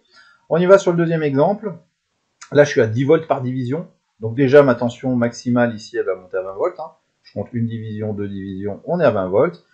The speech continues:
Et à dix millisecondes par division. Alors on y va, dix millisecondes par division. Comment est-ce que je peux faire ? Je vais prendre, euh, mon signal à partir, tiens, d'ici, regarde, là ça, ça a l'air de pas mal coller. Si je pars d'ici et que je prends un motif élémentaire et que j'arrive ici, ça me fait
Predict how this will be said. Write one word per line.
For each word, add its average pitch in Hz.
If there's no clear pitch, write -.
Et 147
à 135
dix 156
millisecondes 175
par 147
division. 120
Alors 120
on 113
y 98
va, 120
dix 139
millisecondes 123
par 110
division. 131
Comment 117
est-ce 110
que 107
je -
peux -
faire ? 135
Je -
vais 104
prendre, 113
euh, 101
mon 107
signal 117
à 107
partir, -
tiens, 151
d'ici, 123
regarde, 87
là 92
ça, 90
ça 92
a -
l'air 95
de 95
pas -
mal 104
coller. 95
Si -
je 151
pars 160
d'ici 143
et 127
que 107
je 107
prends 104
un 110
motif 120
élémentaire 107
et 90
que 87
j'arrive 92
ici, 151
ça -
me 107
fait 104